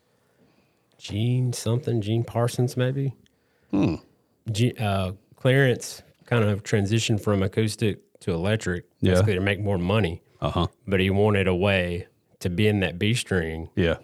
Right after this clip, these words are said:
Speaker 1: you know, instantly to get that kind of steel guitar sound.
Speaker 2: Yeah, country
Speaker 1: So,
Speaker 2: twang.
Speaker 1: so he and Gene went to work, fabbed some stuff up,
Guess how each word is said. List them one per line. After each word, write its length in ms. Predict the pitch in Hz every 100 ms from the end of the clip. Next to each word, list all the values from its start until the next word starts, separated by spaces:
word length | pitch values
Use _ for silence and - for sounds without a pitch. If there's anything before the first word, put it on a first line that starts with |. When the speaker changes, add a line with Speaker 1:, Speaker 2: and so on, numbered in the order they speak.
| _ _ _ _ _ _ _ -
Speaker 1:
you 120 | 95
know, 180 | 71 71 - _
instantly 580 | 107 110 - 87 82 78 - _ _ _ _ _ _ _ - -
to 80 | -
get 220 | 104 104
that 380 | - 90 85 - _ _ _ _ -
kind 220 | - 92 90
of 140 | 87 -
steel 380 | - - - 117
guitar 380 | 95 - 151 156
sound. 420 | - 92 87 87
Speaker 2:
Yeah, 160 | 85 80
country 380 | - 95 - 87
Speaker 1:
So, 40 |
Speaker 2:
twang. 240 | - 92 80
Speaker 1:
so 160 | 110
he 180 | 104 120
and 140 | 113 101
Gene 520 | 113 143 120 104 98 _ _ _ _
went 220 | 110 101
to 80 | 92
work, 360 | 87 117 135 - _ - - -
fabbed 260 | 101 98
some 140 | - 101
stuff 320 | - 101 -
up, 320 | 123 123 -